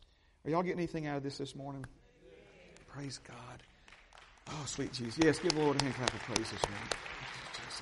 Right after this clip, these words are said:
Thank you, Jesus. Thank you, Jesus. Thank you, Jesus. Thank you, Jesus. So how do we identify worry?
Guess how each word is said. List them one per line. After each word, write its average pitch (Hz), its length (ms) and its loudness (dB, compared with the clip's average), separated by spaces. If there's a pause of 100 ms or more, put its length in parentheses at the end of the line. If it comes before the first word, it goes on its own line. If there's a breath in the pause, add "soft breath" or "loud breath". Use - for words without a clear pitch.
(1500)
Thank 156 240 -2
you, 135 60 -2
Jesus. - 720 -4
Thank 139 200 -8
you, 127 80 -6
Jesus. 107 40 -6
Thank - 20 -8
you, 113 80 -6
Jesus. 101 300 -8
Thank 117 240 -8
you, 113 60 -8
Jesus. - 680 -12 (560 loud breath)
So 175 200 0
how 202 220 0
do 220 60 4
we 214 140 2
identify 175 500 0
worry? 139 420 -2